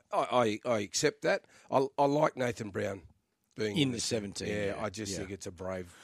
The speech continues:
Speaker 1: selection.
Speaker 2: What's the, what's the talk? I remember a couple of months ago it come up, but w-, what's the talk about the rift between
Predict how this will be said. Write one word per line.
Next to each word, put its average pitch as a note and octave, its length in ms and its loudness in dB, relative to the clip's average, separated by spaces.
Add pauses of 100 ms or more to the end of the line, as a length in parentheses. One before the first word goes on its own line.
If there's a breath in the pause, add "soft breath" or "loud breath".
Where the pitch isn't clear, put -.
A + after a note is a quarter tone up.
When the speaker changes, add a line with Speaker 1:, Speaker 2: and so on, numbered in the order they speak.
(160)
Speaker 1:
selection. F2+ 360 -6
Speaker 2:
What's - 280 4
the, C4 200 -2
what's - 300 -4
the B3 140 -2
talk? G3 400 10
I F#3+ 60 8
remember A3 300 8
a G#3 60 12
couple - 320 4
of C#3 80 4
months C#3 240 2
ago B2+ 220 6
it A#2 100 0
come B2+ 220 -2
up, C3 240 2
but E3 80 4
w-, - 240 -6
what's G3 300 -2
the B3+ 120 0
talk G#3 320 6
about D3+ 380 2
the B2+ 80 0
rift A2 440 -4
between A2+ 600 -4